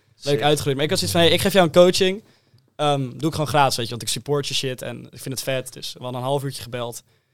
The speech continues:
Speaker 1: En hij was, hij vond het zo changing en zo vet, eh, wat ik hem allemaal vertelde. En hij was gewoon heel gemotiveerd daarna.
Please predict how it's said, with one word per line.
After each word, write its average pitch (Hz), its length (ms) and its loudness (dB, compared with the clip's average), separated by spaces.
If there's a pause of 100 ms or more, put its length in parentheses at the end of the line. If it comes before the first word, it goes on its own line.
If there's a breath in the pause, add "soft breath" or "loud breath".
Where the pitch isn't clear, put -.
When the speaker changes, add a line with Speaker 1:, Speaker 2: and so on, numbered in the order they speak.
(320)
Speaker 1:
En 135 400 0
hij 170 240 4
was, 170 200 4
hij 156 100 0
vond 175 120 0
het 156 100 -2
zo 190 220 2
changing 160 440 0
en 143 80 -2
zo 151 140 2
vet, 131 560 -2
eh, 131 100 -6 (100)
wat 127 100 -4
ik - 60 -6
hem 139 80 -8
allemaal 131 160 -4
vertelde. 131 600 -4
En 123 180 -8
hij 120 80 -6
was 131 120 -4
gewoon 147 140 0
heel 170 140 4
gemotiveerd 139 580 2
daarna. 131 320 -4